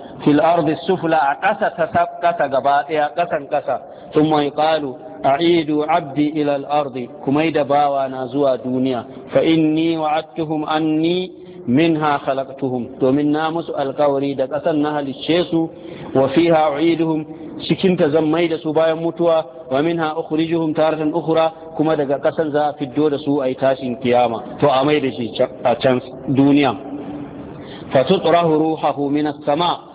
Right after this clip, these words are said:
darhan, sai a jefo da ran tun daga sama jefowa, "hatta taqa fi jasadi," har ta zo da dawo a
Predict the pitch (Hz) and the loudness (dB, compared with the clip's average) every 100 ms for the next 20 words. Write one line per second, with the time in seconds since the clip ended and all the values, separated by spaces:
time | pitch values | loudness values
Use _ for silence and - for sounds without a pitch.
0 | - - 196 208 190 165 127 - - 156 | -14 0 2 2 2 0 0 -6 0 4
1 | 165 156 143 185 185 190 196 170 160 165 | 4 2 2 0 0 2 2 2 0 -2
2 | - 247 247 214 170 - 175 165 123 - | -4 -2 2 2 2 2 0 0 -4 -10
3 | - - - 127 165 160 170 151 127 113 | -18 -16 -6 0 2 4 4 4 4 2
4 | - - - - - - - 165 - 165 | -6 -14 -14 -14 -14 -8 0 0 2 0
5 | 156 160 156 147 147 135 135 143 147 139 | 2 2 2 0 2 0 0 -2 0 0
6 | 147 147 143 135 123 135 135 139 135 131 | 0 -2 -2 0 2 2 2 0 0 -2